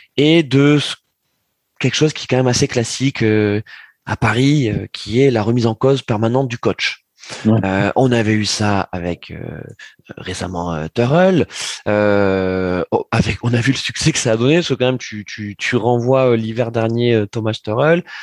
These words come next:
Speaker 1: qui un mois plus tard trouve un, trou-, <laughs> trouve un, un nouveau club à Chelsea, gagne la Champions League. Joli pied de nez, euh, avec en plus, euh, Thiago Silva <laughs> dans son effectif qui lui aussi a été, euh, euh, a été renvoyé, enfin renvoyé,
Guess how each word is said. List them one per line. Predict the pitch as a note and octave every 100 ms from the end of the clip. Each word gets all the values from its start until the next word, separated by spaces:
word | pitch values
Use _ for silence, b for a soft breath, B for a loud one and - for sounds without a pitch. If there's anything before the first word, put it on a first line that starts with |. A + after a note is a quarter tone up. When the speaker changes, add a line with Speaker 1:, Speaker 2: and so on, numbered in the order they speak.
| B -
Speaker 1:
qui | A#2+
un |
mois | A#2+ B2
plus | -
tard | - B2+ A#2+
trouve | - A2
un, | G#2 G2+ F#2+ G2
trou-, | - B2 A#2 -
<laughs> | _ -
trouve | A#2+ C#3+ C3
un, | A#2+
un | A2
nouveau | A#2+ A#2+
club | - A#2
à | A2
Chelsea, | - G#2+ - C3
gagne | B2+ A2
la | G#2+
Champions | G2 G#2+ A2 D3+
League. | D#3+ B2 _ _ -
Joli | G2 G2
pied | B2+
de | B2
nez, | D3+ F3 B B B B -
euh, | A2+ G#2+ G#2+ -
avec | B2+ C3 A#2+
en |
plus, | A#2+ B2 - A2+
euh, | G2+ G2
Thiago | - A2+ A2
Silva | A2 - G#2 A2+ A2+
<laughs> |
dans | A2+
son | A2+ A#2+ B2
effectif | C#3+ - C#3 - - B2+ -
qui | G#2+ G2+ B B B
lui | B2+ C3+
aussi | C3 - C#3 B2
a |
été, | G#2 - A#2
euh, | A2 - B B B G#2+
euh, | G#2 - -
a | A2
été | -
renvoyé, | A2 A2 A2 A2
enfin | A2 F2+
renvoyé, | F#2+ G2 D#2+